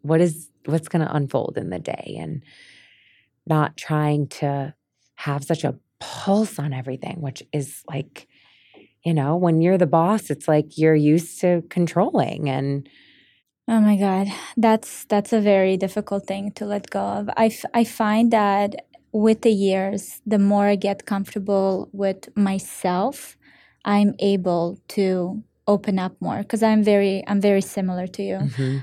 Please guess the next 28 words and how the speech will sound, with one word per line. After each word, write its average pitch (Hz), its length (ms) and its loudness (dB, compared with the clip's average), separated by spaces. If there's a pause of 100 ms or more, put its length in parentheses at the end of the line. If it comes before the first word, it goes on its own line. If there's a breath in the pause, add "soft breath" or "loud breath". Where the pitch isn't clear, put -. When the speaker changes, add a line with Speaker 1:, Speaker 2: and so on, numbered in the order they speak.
(140 loud breath)
Speaker 2:
Um, 196 380 0
everything 208 340 2
is 202 120 0
very 196 240 2
guarded. 190 500 0
Everything 196 420 -4
is 190 200 -6
always 202 240 2
in 202 100 0
control. 196 680 0 (500)
It 226 140 4
really 220 300 6
requires 196 880 2
such 208 240 -2
a 214 60 0
sense 202 500 -2
of 208 140 -2
self - 720 -4 (560)
to 196 480 4 (220)
be 214 160 2 (100)
able 190 600 0 (200)
to 190 460 0 (400)
break 196 360 2
down 175 300 -2
certain, 180 640 -4 (420)
you 208 120 -2
know, 185 120 0
walls 180 640 -4